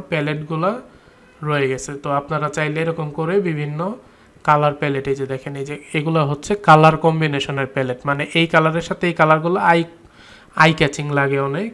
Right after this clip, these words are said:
তো আপনারা চাইলে এরকম কালার প্লে-, আহ, কালার প্যালেটগুলা ইউজ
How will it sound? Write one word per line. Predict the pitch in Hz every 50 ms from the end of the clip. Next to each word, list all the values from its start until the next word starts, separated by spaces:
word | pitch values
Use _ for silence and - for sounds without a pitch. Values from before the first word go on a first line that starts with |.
| - - -
তো | 165 147 139
আপনারা | 139 - 156 147 147 143
চাইলে | 156 156 160 180 196 185
এরকম | 160 151 - 156 165 196 - -
কালার | 151 147 147 147 147 147 - - - -
প্লে-, | - 160 165 170 160
আহ, | 143 143 143 135 -
কালার | - 143 147 151 147 147
প্যালেটগুলা | - 156 156 160 160 160 165 165 165 185 214 247 - - - - - - _ _ - 160
ইউজ | 151 143 -